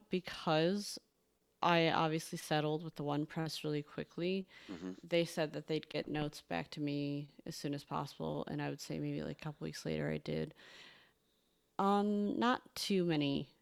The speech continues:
Speaker 1: notes, not as extensive as the other press, but there were parts of it that kinda pissed me off. <laughs>
Speaker 2: Really?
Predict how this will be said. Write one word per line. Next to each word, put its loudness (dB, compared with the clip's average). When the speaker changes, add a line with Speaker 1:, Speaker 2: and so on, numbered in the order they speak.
Speaker 1:
notes, 0
not 4
as 4
extensive 0
as 0
the 0
other 2
press, -2
but 6
there 6
were 6
parts 2
of 0
it 0
that -4
kinda 0
pissed -2
me 2
off. 0
<laughs> -10
Speaker 2:
Really? 10